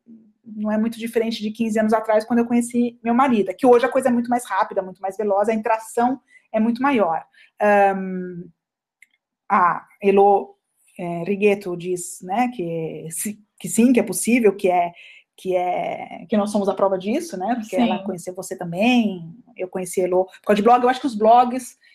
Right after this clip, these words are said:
Speaker 1: nós que estamos aqui um pouco numa comunidade de, de, de bloggers, eu conheci, eh, antes de Snapchat tudo, eu conheci Cris em Barcelona, conheci Rita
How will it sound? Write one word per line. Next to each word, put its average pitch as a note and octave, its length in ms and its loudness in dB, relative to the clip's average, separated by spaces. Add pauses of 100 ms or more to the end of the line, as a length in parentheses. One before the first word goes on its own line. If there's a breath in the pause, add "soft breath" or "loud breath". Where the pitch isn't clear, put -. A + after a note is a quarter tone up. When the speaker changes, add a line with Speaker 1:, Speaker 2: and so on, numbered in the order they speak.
(100)
Speaker 1:
nós G3+ 200 0
que A3 60 -18
estamos G3+ 280 -6
aqui G#3+ 440 -8 (220 loud breath)
um G3+ 80 -8
pouco G#3+ 240 2
numa G3+ 180 2
comunidade G3+ 540 0
de, F#3+ 220 -10
de, F3+ 720 -10
de F#3 140 -14
bloggers, G3 680 0 (260 soft breath)
eu G3+ 120 0
conheci, G#3 800 -2 (200)
eh, E3+ 880 -4
antes G3 280 -4
de F#3+ 80 -6
Snapchat F#3+ 600 -2
tudo, B3+ 200 0
eu G3 80 2
conheci G3 400 -6
Cris G#3+ 640 -4 (800)
em F#3 100 -4
Barcelona, G3 800 2
conheci F#3+ 580 -4
Rita A#3+ 480 2